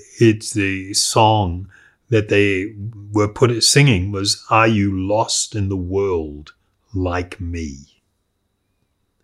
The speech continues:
Are you lost in the world like me?" And there's this brilliant, absolutely brilliant animation that was created for it. And I really encourage you to, to look at this,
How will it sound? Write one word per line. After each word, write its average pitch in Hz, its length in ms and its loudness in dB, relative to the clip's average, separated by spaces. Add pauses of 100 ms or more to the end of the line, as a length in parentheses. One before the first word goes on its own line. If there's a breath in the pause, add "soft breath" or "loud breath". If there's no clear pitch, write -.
(100)
Are 101 60 2
you 92 120 2
lost 95 580 -2
in 107 120 -4
the 95 80 -6
world 92 420 -8
like 90 300 -10
me?" 87 200 -6 (380 loud breath)
And 131 160 6
there's 120 160 6
this 113 240 -2
brilliant, 127 1080 0 (220)
absolutely 117 640 0
brilliant 113 840 0 (120)
animation 98 920 -2 (580)
that 120 240 4
was 101 460 2 (240)
created 107 720 2
for 82 340 -12
it. - 140 -20 (340 loud breath)
And 131 80 6
I 120 80 8
really 156 640 4
encourage 117 720 0
you 76 180 -10 (340 soft breath)
to, 131 200 -4 (140)
to - 120 -2
look 127 460 4
at 107 240 -4
this, - 420 -8